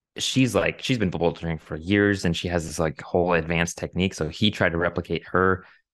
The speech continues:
like, five plus year long evolution of her technique, which was, like, work for her because she'd been practicing it for that long.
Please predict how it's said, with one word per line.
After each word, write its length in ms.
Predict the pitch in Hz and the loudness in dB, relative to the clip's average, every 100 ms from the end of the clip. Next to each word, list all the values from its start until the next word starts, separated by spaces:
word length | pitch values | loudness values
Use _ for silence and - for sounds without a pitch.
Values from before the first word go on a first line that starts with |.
| _ _ _ | _ _ _
like, 300 | 87 80 - _ _ _ _ _ _ _ _ | -4 -4 -6 _ _ _ _ _ _ _ _
five 300 | 82 85 - | -4 -4 -4
plus 280 | - 82 - | -4 -4 -2
year 400 | 85 82 85 85 _ _ _ _ _ _ - | 0 0 0 -4 _ _ _ _ _ _ -4
long 420 | 85 82 85 85 - | 0 2 2 0 -2
evolution 340 | 87 87 - | 0 0 0
of 80 | 85 | -6
her 100 | - | -4
technique, 360 | 101 95 101 101 | -2 0 0 0
which 160 | 85 | -4
was, 120 | 78 82 | -6 -2
like, 280 | 78 - _ _ _ _ _ - | -2 -4 _ _ _ _ _ 0
work 200 | 113 - | 0 2
for 140 | 90 | 2
her 240 | 139 139 | 4 4
because 260 | 90 82 85 | 4 0 -2
she'd 300 | - 87 82 - | -2 -2 -4 -6
been 140 | 82 80 | -8 -2
practicing 460 | 104 110 92 151 | -2 -2 -4 -4
it 120 | - | -4
for 320 | - 80 71 - _ - | -4 -6 -6 -12 _ -6
that 200 | 78 - | -4 -4
long. 320 | 76 71 76 | -8 -8 -8